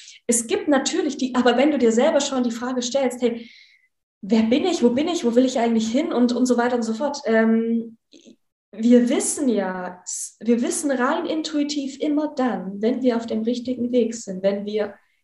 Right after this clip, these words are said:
in uns selber entsprechen, wenn wir mit unserem Sein vollumfänglich sind. Das wissen wir. Und diese inneren Fragen, die, "Okay, es fühlt sich was nicht gut an", dann ist das nicht dein Weg. Also das heißt,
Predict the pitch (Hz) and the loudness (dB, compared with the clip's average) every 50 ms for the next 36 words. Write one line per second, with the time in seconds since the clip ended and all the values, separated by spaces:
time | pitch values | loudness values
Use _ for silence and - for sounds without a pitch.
0 | _ _ - 220 226 - - - - _ - 240 240 233 - - 240 240 254 254 | _ _ -6 -4 -4 -6 -10 -16 -14 _ -2 0 0 2 2 4 4 6 6 4
1 | 240 214 220 233 - - - - 220 220 220 214 190 190 196 196 220 247 254 226 | 2 2 0 -2 -2 -4 -2 -2 -2 -2 -2 -4 -6 -6 -4 0 2 2 2 2
2 | 220 226 - 220 220 214 214 - 202 196 - - - 202 208 226 240 233 233 220 | 0 0 -2 -2 -2 -2 -2 -4 -8 -8 -8 -8 -6 -6 -4 -4 -4 -2 -2 -2
3 | 214 214 214 - 240 233 226 196 - - - - 185 185 196 - - 214 262 254 | -2 -2 -4 -6 -4 -4 -4 -4 -6 -8 -10 -12 -10 -10 -8 -2 2 2 2 4
4 | - - 214 196 190 190 208 233 294 - - - - - - - _ - 247 247 | 2 0 -2 -4 -2 -2 -2 -2 -2 -4 -8 -12 -18 -20 -20 -6 _ 4 6 6
5 | 247 247 - - - - _ _ _ _ _ _ - - _ - 247 226 254 - | 6 4 0 -4 -10 -16 _ _ _ _ _ _ -20 -10 _ 0 2 2 4 4
6 | 220 302 302 330 330 294 262 254 - - - - 226 233 269 294 294 277 240 226 | 4 4 4 6 6 6 4 4 2 -2 -4 -2 0 2 2 2 2 4 4 2
7 | 220 214 214 220 220 220 - - - _ _ _ - 233 233 - - 302 240 220 | 2 2 0 -2 -2 -4 -6 -12 -16 _ _ _ -6 -6 -4 2 4 4 4 4
8 | - - 269 262 - 247 226 240 240 - 233 220 - - 233 214 220 220 214 208 | 2 -2 -4 -4 -2 -2 -2 -2 -4 -4 -4 -4 -2 0 0 0 0 0 -4 -4
9 | 226 294 359 403 - - _ _ - 214 220 247 254 - - 240 233 240 220 - | -4 -6 -8 -10 -12 -16 _ _ -4 -2 -2 -2 -2 -2 -4 -4 -4 -4 -6 -6
10 | - 202 196 202 233 254 220 - 226 214 214 233 220 220 240 254 247 247 | -6 -8 -6 -2 0 0 0 0 -2 -4 -4 -4 -2 0 0 0 0 -2